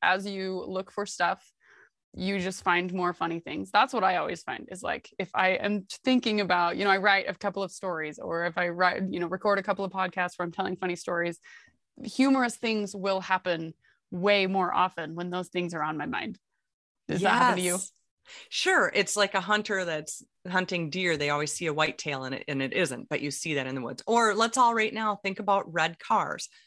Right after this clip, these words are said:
Speaker 2: and whether you're out walking or driving or whatever, right now for the, for the rest of the day, think about red cars and see how many red cars you see. That's a real <laughs> thing. Why do we all check out at the store at the same time?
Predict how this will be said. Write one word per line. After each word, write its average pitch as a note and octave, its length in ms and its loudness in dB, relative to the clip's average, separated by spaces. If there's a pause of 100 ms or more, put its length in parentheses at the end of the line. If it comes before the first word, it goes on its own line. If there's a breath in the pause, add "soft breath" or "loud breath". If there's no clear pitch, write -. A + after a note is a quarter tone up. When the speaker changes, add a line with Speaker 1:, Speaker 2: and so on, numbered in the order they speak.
(160 soft breath)
Speaker 2:
and E3 160 0
whether F3 200 0
you're E3 140 0
out D#3 140 0
walking F3+ 380 0
or E3+ 80 -4
driving D#3+ 440 -4
or D#3 80 -6
whatever, E3+ 420 0
right F#3 220 0
now F#3 240 0
for - 160 -8
the, D#3+ 160 -6 (180)
for - 60 -4
the E3+ 120 0
rest D#3+ 220 2
of - 40 -10
the G3 180 -2
day, F#3+ 100 4
think F#3 220 -4
about F#3 240 0
red E3 220 -2
cars D#3 320 -2
and D3+ 100 -6
see G3 140 -6
how F3+ 100 -4
many F#3 200 -4
red D#3 280 -2
cars D#4 400 -2
you D#3 160 -6 (100)
see. - 420 -10 (360 soft breath)
That's B3+ 180 2 (120)
a A#3 60 6
real E3+ 320 4
<laughs> G#3 100 -8
thing. A#3+ 420 2 (220 loud breath)
Why F#3+ 180 6
do A3+ 100 2
we A3+ 120 2
all G#3 160 0
check G#3 260 -4
out G3 100 2
at G3 80 -2
the G3 60 -6
store G#3+ 260 0
at - 120 -2
the E3 60 -6
same D3 260 -4
time? - 320 -6